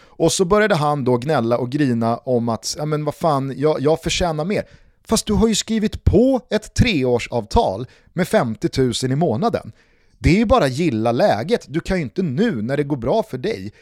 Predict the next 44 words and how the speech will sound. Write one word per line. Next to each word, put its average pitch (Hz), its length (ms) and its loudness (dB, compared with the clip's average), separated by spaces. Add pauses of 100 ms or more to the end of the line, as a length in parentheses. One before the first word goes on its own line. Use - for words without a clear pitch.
(180)
ställa 185 340 0
krav 123 420 0
gentemot 143 380 -6
klubben 170 320 -4
att 110 160 -8 (180)
nu 147 200 0
får - 120 -4
ni 240 80 4
för 220 100 -4
fan 147 380 -4
höja 165 460 2
min 117 300 -4
lön. - 380 -4 (840)
Ja, 170 60 -6
men 180 100 -2
det 185 40 -2
är 214 40 0
inte, 208 180 -4
det 143 140 0
är 202 40 4
inte 175 180 -2
så. 156 320 0
Uppenbarligen 208 760 0
så 156 100 -6
har 143 120 0
ju 143 60 0
klubben 196 460 2
i 190 40 -2
fråga 127 320 2
gjort 123 320 -2
ett - 260 -6
väldigt 143 440 0
bra 143 200 0
scoutingarbete, 113 920 -2
tagit 127 280 -4
ett 117 100 -4
bra 196 260 -2
beslut, 135 460 -4 (240)
fått - 440 -2
en 156 220 -2
allsvensk 160 540 -2
riktigt 165 340 -4
bra 110 220 0
spelare 107 500 -2